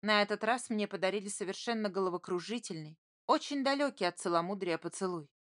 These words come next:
Длинное платье мешало мне обхватить бедра Риана ногами. Но, скорее всего, именно это спасло меня от немедленной консумации нашего брака.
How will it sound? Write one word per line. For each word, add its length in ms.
Длинное 480
платье 420
мешало 400
мне 180
обхватить 500
бедра 320
Риана 400
ногами. 520
Но, 120
скорее 480
всего, 420
именно 340
это 260
спасло 460
меня 260
от 120
немедленной 500
консумации 760
нашего 440
брака. 460